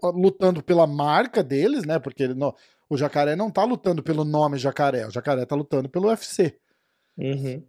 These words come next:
Speaker 1: E es-, eles querem um cara, aí os cara olham e falam, "Pô, esse cara tem quarenta e dois anos de idade, cara, por isso que ele tá aí, tá ruim, tá perdendo", não sei, é, é, é, foi mais ou menos assim: tipo, que a imagem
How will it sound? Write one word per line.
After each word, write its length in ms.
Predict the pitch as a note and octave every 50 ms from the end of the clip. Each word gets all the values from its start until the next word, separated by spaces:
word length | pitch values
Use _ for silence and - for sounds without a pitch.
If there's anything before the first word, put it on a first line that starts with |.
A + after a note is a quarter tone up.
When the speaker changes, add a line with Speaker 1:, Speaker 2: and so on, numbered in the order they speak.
| _ _
Speaker 1:
E 1000 | - F#3 D#3+ E3 D#3 D3+ D3+ D3 D3 C#3+ C#3+ C#3 C3+ C3+ C3 C3 C3 B2+ C3 - - -
es-, 160 | F3 C3 E3+ F#3
eles 220 | - F3 D#3 C#3+ -
querem 420 | - - F#3 F#3+ G3+ G3+ F#3 F3
um 100 | D#3+ D3
cara, 460 | C#3+ - - E3+ E3+ E3 C#3+ C#3+ C#3+
aí 60 | D3 D#3
os 80 | C#3+
cara 200 | - G3+ G3+ G3
olham 260 | E3+ D#3+ F3+ G3+ F#3
e 40 | E3
falam, 160 | - F3 E3+
"Pô, 260 | - - C#4 C4+ G#3 D#3
esse 140 | C3+ -
cara 180 | - F#3+ G3+ G#3+
tem 240 | G#3 D4+ D4+ D#4 D4 -
quarenta 420 | - - C4 A#3+ A3+ A#3 G3+ G#3+
e 60 | G#3+
dois 180 | F3+ G3 F#3 E3
anos 120 | F3 E3+ D3+
de 40 |
idade, 440 | C#3+ B2+ C3 C3+ C#3+ E3+ F3 C#3 A#2+
cara, 240 | - - G2+ G2 A2
por 240 | G#2+ _ - C#3+ C#3
isso 160 | F3 G3 -
que 60 | - B3+
ele 80 | A#3
tá 180 | - - F3 D#3
aí, 240 | C#3+ C#3+ C#3 C3 A#2+
tá 160 | - C#3+ C3+
ruim, 340 | A#2+ - C3 C3+ D3+ D#3 C#3+
tá 120 | C#3 C3+
perdendo", 500 | - - B2+ B2 A#2+ C3 C#3 C#3 C3 B2
não 80 | A#2+ A#2
sei, 140 | - -
é, 80 | - C3+
é, 420 | C3+ C#3 - D#3+ D#3 D3+ - -
é, 380 | D3+ - - - D#3+ E3 D#3+ - -
foi 120 | - F#3+
mais 180 | F#3+ G#3+ A#3 A3
ou 80 | A#3+
menos 220 | A3+ A#3 A3+ A3 G#3+
assim: 280 | G#3+ F3 - - C#3
tipo, 200 | C3 - D3+ C#3
que 160 | B2 - - E3+
a 80 | D3+
imagem 640 | D3+ D3+ D#3 D#3+ F#3 G3+ G3+ F3+ C#3+ E3+ D#3+ D3 C3+